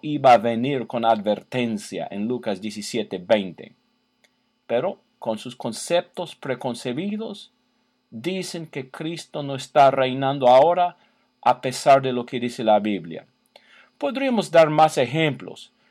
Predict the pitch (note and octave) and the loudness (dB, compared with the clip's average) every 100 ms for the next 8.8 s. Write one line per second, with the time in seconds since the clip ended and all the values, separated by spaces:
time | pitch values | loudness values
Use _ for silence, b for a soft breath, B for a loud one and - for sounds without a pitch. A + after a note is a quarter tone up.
0 | _ _ - F3+ F3 E3+ - G#3+ G3 F#3 | _ _ -10 -2 2 2 0 -2 4 6
1 | A#2+ B2 - D3+ - E3 D3 D3+ C#3 - | 4 0 -4 -6 -4 -6 -6 -8 -10 -8
2 | F#3+ A3 A3 G#3 C#3+ D3+ E3+ - - D3 | -6 -4 -6 -8 -2 0 0 0 4 4
3 | D#3+ F3+ F#3 E3+ D#3+ D#3+ - F#3 - - | 6 4 2 -4 -6 -6 -10 -14 -12 -2
4 | F#3 G#3 G3 - E3+ D#3 - A3+ C3 A2 | 0 -2 -6 -8 -6 -8 2 2 2 -4
5 | b b b b - - A#3+ C4 A#3 E3+ | b b b b -16 -8 -6 -4 -2 2
6 | D#3 - D#3 D#3 D#3 D3 D3 C#3 D3+ C3+ | 2 6 4 4 2 2 0 -2 -4 -8
7 | - - G3 A#3 G3+ C#3+ B2 A#2+ - B2 | -8 0 4 4 4 4 2 2 4 6
8 | A#2+ B2 A#2+ A#2+ A#2+ - F#3+ F#3 | 8 6 4 -6 -8 -8 -8 -10